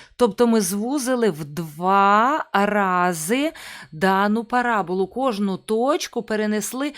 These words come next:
вдвічі на вищу відстань. Крім того, вершина повинна була бути у точці нуль нуль, а вона на раз, два,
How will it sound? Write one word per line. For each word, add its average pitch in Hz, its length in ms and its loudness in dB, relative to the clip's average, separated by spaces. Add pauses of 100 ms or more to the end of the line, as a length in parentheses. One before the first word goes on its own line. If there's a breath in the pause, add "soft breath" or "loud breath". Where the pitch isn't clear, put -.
(220 loud breath)
вдвічі 202 800 -4
на 214 220 2
вищу 202 600 -2
відстань. 202 640 -6 (1120 loud breath)
Крім 330 300 0
того, 202 320 0
вершина 226 520 0
повинна 277 420 -2
була 269 220 -2
бути 277 340 -4
у 233 160 -6
точці 233 460 -2
нуль 247 180 -2
нуль, 220 340 -2
а 190 100 -2
вона 190 240 -4
на 180 200 -2
раз, 180 520 -4
два, 170 400 -6